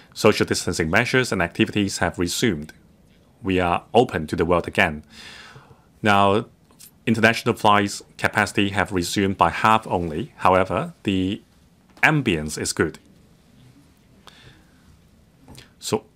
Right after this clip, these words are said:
overall speaking, we have a more optimistic year ahead. However,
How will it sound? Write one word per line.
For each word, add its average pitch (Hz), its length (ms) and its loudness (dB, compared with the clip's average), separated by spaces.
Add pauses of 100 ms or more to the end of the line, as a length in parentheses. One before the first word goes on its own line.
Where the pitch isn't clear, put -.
(240)
overall 139 280 6
speaking, 113 640 -4
we 101 160 2
have 95 320 0
a 90 200 0
more 92 460 0 (400)
optimistic - 640 -2
year 95 180 2
ahead. 92 400 -2 (1300)
However, 95 460 2